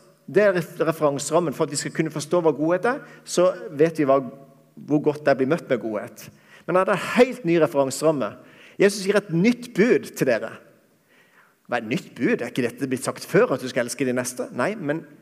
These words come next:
motivasjonen er en helt annen. Det er et helt nytt bud. "Som jeg har elsket dere,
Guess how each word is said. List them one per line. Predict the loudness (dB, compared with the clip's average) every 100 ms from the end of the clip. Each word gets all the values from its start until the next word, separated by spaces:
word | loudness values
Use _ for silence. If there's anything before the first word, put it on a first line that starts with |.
| _ _ -10
motivasjonen | -8 -6 -6 -4 -2 -2 0
er | 0 -2
en | -4
helt | -6 -6 -16 -8
annen. | -8 -8 -14 -18 -8
Det | -8
er |
et | -4 -4
helt | -2 -4
nytt | -4
bud. | -6 -8 -12 -20 -20 -20 -20 _ _ _
"Som | -6 0 2
jeg | 2 4 4 4 0
har | 0 0 2
elsket | -2 -2 -4 -4 2
dere, | 6 6 4 -2